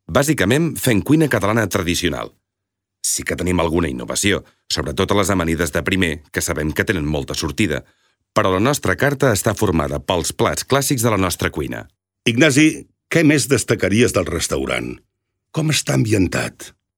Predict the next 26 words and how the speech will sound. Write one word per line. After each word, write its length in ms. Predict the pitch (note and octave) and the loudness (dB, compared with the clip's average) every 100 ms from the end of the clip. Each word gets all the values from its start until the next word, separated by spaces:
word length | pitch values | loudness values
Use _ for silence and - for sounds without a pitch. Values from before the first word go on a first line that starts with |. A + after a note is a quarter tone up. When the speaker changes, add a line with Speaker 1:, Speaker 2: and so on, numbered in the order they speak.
| _ - | _ -4
Speaker 1:
Hem 120 | A#2 | -2
procurat 500 | A#2 C3+ C#3 F#2 D#2+ - - | 0 2 4 2 0 -8 -10
que, 100 | C#2+ | -6
a 20 | |
la 80 | C#2 | -4
mesura 300 | C#2 E2+ D#2 | -2 -2 0
del 160 | F2+ | 0
possible, 480 | D2 F#2 G2 C#2+ E2 - _ - | 0 0 0 -2 -4 -6 _ -4
les 160 | G2 F#2+ | -2 2
taules 320 | A2+ B2 C3+ | 2 2 2
siguin 300 | C3+ B2+ A#2+ | 2 4 4
rodones 500 | G2+ G#2+ A#2+ G#2 G#2 | 4 4 4 2 0
i 160 | A2+ G2 | -2 0
força 240 | G2 F#2 | 0 0
separades 540 | F2+ F#2 F2 E2+ G2+ F#2 | -2 -2 0 0 0 -2
les 160 | D2+ | -4
unes 200 | D#2 D2+ | -2 -4
de 100 | C#2+ C2+ | -4 -4
les 120 | E2+ | -2
altres. 340 | G#2 D2+ C2+ - _ _ _ - | -2 -4 -8 -12 _ _ _ -14
I 40 | |
tampoc 380 | - C#2 D2+ D#2 | -8 -4 -2 0
hi 80 | F#2 | 0
ha 60 | |
música 280 | F2 D#2+ D2+ | 0 0 -2
ambiental. 460 | C#2+ D2+ D#2 F2+ | -2 -2 -2 -2